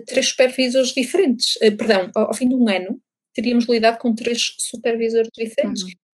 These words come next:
Speaker 1: É desafiante, porque cada pessoa tem a sua maneira de trabalhar, tem as suas ideias, quer criar o seu impacto. Ahm,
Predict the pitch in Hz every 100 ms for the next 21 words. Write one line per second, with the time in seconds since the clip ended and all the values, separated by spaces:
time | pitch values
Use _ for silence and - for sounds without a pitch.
0 | _ 320 311 285 - 294 294 240 - _
1 | 262 240 - 220 220 208 208 202 185 170
2 | 170 - 165 160 196 262 254 240 226 175
3 | 160 170 175 175 214 233 226 220 214 214
4 | - - - _ - 233 233 226 220 -
5 | - - - _ _ - 226 214 202 -
6 | - 185 208 262 254 254 - - 240 240
7 | - _ - _ _ 233 226 226 226